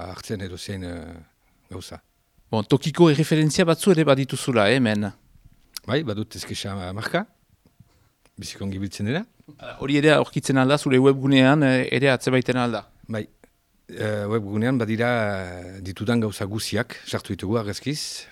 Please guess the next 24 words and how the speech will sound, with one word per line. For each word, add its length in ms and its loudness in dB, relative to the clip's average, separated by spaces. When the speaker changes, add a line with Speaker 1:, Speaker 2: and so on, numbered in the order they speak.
Speaker 1:
badira 320 -8
uste 200 -12
dut 120 -14
berrehun 240 -2
eta 120 -6
berrogeita 280 -6
hamar 160 -6
erre-, 240 -10
erreferentzi, 540 -8
eta 400 -8
hor, 160 -6
eh, 240 -8
voilà, 240 -8
atseman 240 -10
dituzu, 320 -12
eh, 280 -10
den 180 -10
denak. 300 -16
Speaker 2:
Eta 180 -8
zuretako 420 -2
stoka 360 0
kudeatzeko 640 0
eta 160 0
hola 180 2